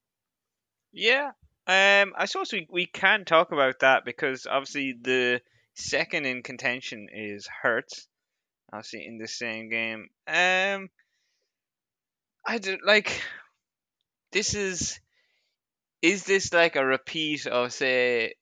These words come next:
quite a few years ago where they said the exact same thing about Tom <laughs> Brady nearly? Is he a system Q B? Is he just playing well? I don't think so. I think he actually has a s-, a pretty talent. Like, obviously he has serious talent around him.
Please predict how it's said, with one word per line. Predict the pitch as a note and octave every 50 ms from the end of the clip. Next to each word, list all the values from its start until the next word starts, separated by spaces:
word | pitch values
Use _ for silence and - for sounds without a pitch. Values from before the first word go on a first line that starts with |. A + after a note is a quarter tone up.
| _
quite | - - D3 A#2 A#2
a | A#2+
few | - C#3+ C3+
years | C3+ B2+ C3 C3+ C#3 C#3 C#3 C3 B2+
ago | B2+ A#2 A#2+ A#2+ A#2+ A#2+ A#2 A#2 A#2 A2+
where | A#2+ A#2+ A#2+ A#2+ A#2 A#2+
they | A#2 A#2+
said | - - - C3+ B2+ B2
the | B2+ B2
exact | B2 C3 B2+ B2+ A#2+ C3 -
same | - C3 A#2+ A#2+
thing | - C#3+ C3 B2+ A#2+
about | A#2 A#2 A#2 A#2 -
Tom | - - B2 A#2+ A#2 A#2+ A2+ A2
<laughs> | -
Brady | - B2 - F3+ C#3 D3+ C#3+ B2+ B2 A#2
nearly? | A#2+ B2 B2 B2+ B2 A#2+ A#2 A2+ G#2+
Is | B2 B2+ -
he | B2 A#2 A#2 A2+
a | A#2
system | - - - D3 C#3 - - - C3+ C3 B2+ B2+ B2+
Q | - C3+ C3 B2+ A#2+
B? | B2+ B2+ C3 C3 C3 B2+ A#2+
Is | A#2
he | A#2+ A#2+ A2+
just | A2+ A#2+ A#2+ - -
playing | - B2+ B2+ B2+ B2 B2 A#2+ A#2+ A#2+ _ _ _ _ _
well? | - C3 C3 B2+ C3+ C#3 - _ _ _ _ _ _ _ _ _ _ _ _ _ _ _ _
I | - D#3 D#3+ E3
don't | D#3 E3 D#3 D3+ C#3+
think | C#3+ C#3 C#3 C3
so. | - - A#2 A2+ A2+ A2+ A2+ _ _ _ -
I | A#2+ C3+ C3+
think | D3 D3 C#3
he | B2+ C3 B2
actually | A#2 A#2 - - C3 A#2+
has | A#2+ A#2+ A#2 A#2 A2+ G#2+ A2+
a |
s-, | A2 - - - -
a | A2+ A2+ G2 A#2 A#2 A#2 - _
pretty | - - C#3 C3 B2 A#2+ A#2
talent. | - - B2 A#2+ A#2+ A2+ G#2+
Like, | - F2+ -
obviously | G2+ C#3 C#3 - - A#2+
he | A#2 A#2
has | A2+ A2
serious | - - - F2 G2 A2+ A2+ -
talent | - A#2+ A#2+ A#2 A2 A2
around | A2+ A2 A2 A#2 C3 C#3+ D3 B2+
him. | A#2 D#3 E3+